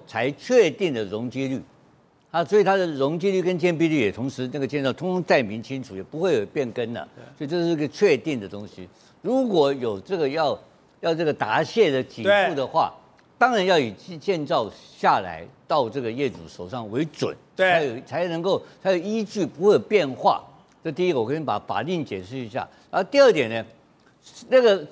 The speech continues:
Speaker 1: 柯文哲写这个一千一五零零哈，我有两个可能性嘛，一个是一千五百万现金嘛，
Speaker 2: 对。
Speaker 1: 一个是他跟小沈约
Speaker 2: 下午三点。
Speaker 1: 下午三点钟。那我相信今天《镜周刊》敢放这个出来的话，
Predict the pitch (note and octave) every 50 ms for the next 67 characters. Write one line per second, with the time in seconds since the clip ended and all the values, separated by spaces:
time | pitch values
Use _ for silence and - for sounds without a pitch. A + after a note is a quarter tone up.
0 | - - - A#3 C4 C#4 C4 A#3+ A#3 G3 G3 G#3+ G3 - - C#3+ C3 D3 F3 F#3
1 | G3+ D3+ D3 A3+ A3+ F#3+ - - A3+ D3 C3+ A3+ B3+ C4 A#3+ G3 C#3 A#2+ B2+ D3
2 | E3+ E3+ C3 G#2 G2+ G#2 G#2 G#2 G#2 F2+ D2+ - - - _ _ _ _ _ _
3 | _ - - D3 D#3+ E3+ D3+ G3 G#3+ A#3+ G#3+ D#3 C#3 E3+ F#3+ C#3+ C3+ B2+ A2+ A2+
4 | C3+ C3+ - G3 F3+ B2+ F2+ D2 - - - - G#3+ A3 G#3 F3 G3 G#3+ G#3+ G#3+
5 | - - G3+ F#3+ D#3+ E3+ E3+ E3 F3 D#3+ C#3+ A#2 A2+ B2+ C#3 - - F3 C#3 A#2+
6 | G#2 C3 C#3 C3+ F#3 F#3 F#3+ F#3 E3+ - - A3+ A#3 G3+ E3 D3+ G3 F#3 G3 F#3+
7 | F#3 G3+ G#3 F#3+ - - C#3 E3 G#3 G3 - - A2+ G#2 G#2+ A#2 - D#3+ F#3+ F#3+
8 | G3+ G3+ - - - - - C4+ A3+ G3+ A3+ G3+ F3 D#3+ B3 A#3+ A#3+ F#3+ F3+ F#3+
9 | F3+ D#3 B2+ G#2+ G#2 G2 - C3+ C3+ C#3+ C3+ - - _ _ _ - G#3 G#3+ G3+
10 | C#3+ A#2+ A2 G#2 G#2 - - G#3 G3 G3 G3+ G3+ - - G#3+ F#3+ C#3 A2 G#2 -
11 | D#3+ E3+ D#3 F3 F3+ F3 C#3 - - E3+ D#3 C#3+ D#3+ C#3 C#3+ D3+ D3+ C#3 A#2 G#2+
12 | G2 F2+ - - F3 D#3+ C#3 C3 D#3 B2+ A#2+ G#2 - - C#3 A#2 G#2+ G#2+ A2+ A2
13 | C3+ B2 F#2+